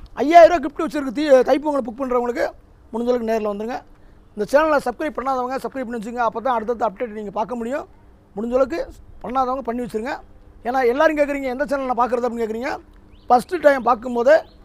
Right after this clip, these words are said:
நீங்க சப்ஸ்கிரைப் பண்ணி வச்சுங்க. அப்போ தான் அடுத்தது நோட்டிஃபிகேஷன் வரும், பார்த்துக்கலாம். வாங்க அடுத்த வண்டி பார்த்துக்கலாம். நம்ம ஐஸ்வர்யம் காசில் அடுத்து பார்க்க போகிற வண்டி பார்த்தீங்கன்னா, நானோ ரெண்டாயிரத்தி பன்னெண்டு, மூணு ஓனர், கோயம்புத்தூர் நம்பரு, டி என் முப்பத்தெட்டு.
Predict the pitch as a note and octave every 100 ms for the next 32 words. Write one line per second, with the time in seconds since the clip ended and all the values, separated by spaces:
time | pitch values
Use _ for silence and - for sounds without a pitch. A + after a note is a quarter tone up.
0 | - - A#3 A3 B3 D#4+ B3+ B3 F3+ G#3
1 | D#3 - - - - - - F#3+ B3 D#4+
2 | C4+ C4+ C4+ C4+ - G#3 A#3 B3 B3+ G#3
3 | F#3+ E3+ - - - - - - G3+ G#3
4 | G#3 G#3 E3 - C3+ - - - _ _
5 | _ - - G#3+ B3 B3+ D4 C#4 B3+ A#3+
6 | B3+ A#3+ B3 A#3 A#3 A#3 A3 G#3+ A#3+ A3
7 | G3 A#3 C4 G#3+ - - - - - -
8 | F3 G3+ B3 C4 A#3 F#3 G#3+ A#3+ B3 C#4+
9 | - - - F#3+ B3 A#3+ G#3+ B3 B3+ C4+
10 | - - G#3 C4 C4 G3+ G#3 G3+ A3 G#3+
11 | - - - - - - - - - -
12 | - - A#3 A#3 A3 B3 A3+ G3 F#3+